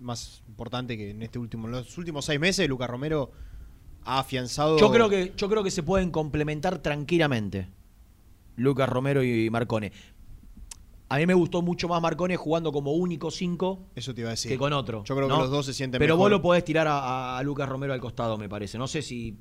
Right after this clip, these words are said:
Speaker 2: por ahí ha jugado de,
Speaker 1: De cuatro ha
Speaker 2: y
Speaker 1: jugado.
Speaker 2: de ocho también.
Speaker 1: ¿De ocho también?
Speaker 2: De ocho, sí, en Cruzeiro.
Speaker 1: No lo tengo.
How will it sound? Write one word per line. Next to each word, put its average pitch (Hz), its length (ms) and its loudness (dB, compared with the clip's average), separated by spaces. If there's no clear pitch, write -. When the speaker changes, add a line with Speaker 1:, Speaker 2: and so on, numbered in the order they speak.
Speaker 2:
por 113 180 0
ahí 131 200 2
ha 156 120 4
jugado 127 540 8
de, 98 680 -2
Speaker 1:
De 92 60 -4
cuatro 120 400 2
ha 104 40 -6
Speaker 2:
y 113 80 -2
Speaker 1:
jugado. 101 200 0
Speaker 2:
de 113 40 2
ocho 117 260 2
también. 101 220 -2
Speaker 1:
¿De 98 60 2
ocho - 140 -4
también? 117 220 -2
Speaker 2:
De - 40 4
ocho, 107 160 -6
sí, 110 120 -4
en 107 80 -4
Cruzeiro. 92 420 -6
Speaker 1:
No 117 100 -10
lo 110 100 -12
tengo. 95 140 -18